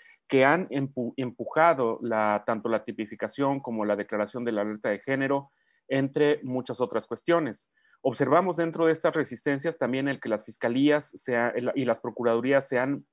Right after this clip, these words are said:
negado a investigar el delito, eh, y, eh,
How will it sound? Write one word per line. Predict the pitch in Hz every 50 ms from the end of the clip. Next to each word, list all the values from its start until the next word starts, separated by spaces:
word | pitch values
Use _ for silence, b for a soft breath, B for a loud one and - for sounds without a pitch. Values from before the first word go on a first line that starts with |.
| _ _ -
negado | - 131 127 123 113 135 143 160 175 170 170 151 135 _ b b b b b b b
a | - 127 127 123 127 127
investigar | 127 127 123 120 - - 135 120 135 139 143 151
el | 147 127
delito, | 123 120 127 156 151 156 - 131 123 131 135 - - -
eh, | - 127 113 110 113 113 113 - - 101
y, | 143 143 147 151 160 170 160 - 95
eh, | 123 127 123 117 113 110 110 110 107 107